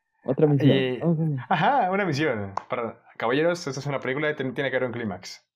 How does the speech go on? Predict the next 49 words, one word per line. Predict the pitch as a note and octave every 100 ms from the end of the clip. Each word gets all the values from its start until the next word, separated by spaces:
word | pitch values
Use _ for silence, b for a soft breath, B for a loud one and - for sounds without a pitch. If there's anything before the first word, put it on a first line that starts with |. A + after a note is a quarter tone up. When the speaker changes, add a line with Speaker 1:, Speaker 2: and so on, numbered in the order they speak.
| _
Speaker 2:
Aquí | B2 C3
hay | B2
una | A2+
misión". | G#2+ G#2+ F#2+
Speaker 1:
Ah, | B2 B2
sí, | A2+ G#2
Speaker 2:
Así | G#2
Speaker 1:
sí. |
Speaker 2:
lo, | E3+
así | E3+ D3 F3+
lo | G#3
sentí | G3 F3+
tal | D#3+
cual. | E3+ C3+ - -
Speaker 1:
Sí, | C3 A#2+
Speaker 2:
"Esta | B2+
Speaker 1:
sí. |
Speaker 2:
es | D3
una | D3
película, | B2 A#2+ G#2+
tiene | C3+ C3+
que | B2+
haber | C3
un |
clímax. | B2+ A2+ G2+ - -
Tomen | C#3 C3
una | B2+
misión". | A#2 G#2+ G#2 G2+ b b b b
Y | B2
me | B2
gusta | C3 C#3+ D3
que | C3
en | A#2
la | A2 G#2+ G#2+
segunda | A#2+ A2 A#2+ B2 D3+ A#3 _ _ _ _ -
está | C3 - C3+
muy | C3+ B2
cool, | B2+ B2
de | A#2+
hecho, | A#2+ C#3 C3+
que | A#2+ A2 G2+ G2 F#2+ - _ _ _ _ -
es | B2+
como | D#3+ C#3
que |
el | A2+
preparamiento | A#2 - _ - A#2 A#2 A#2 -
para | A#2 A2+
esta | A2+ B2
misión. | A2+ A#2+ A#2 F3 A3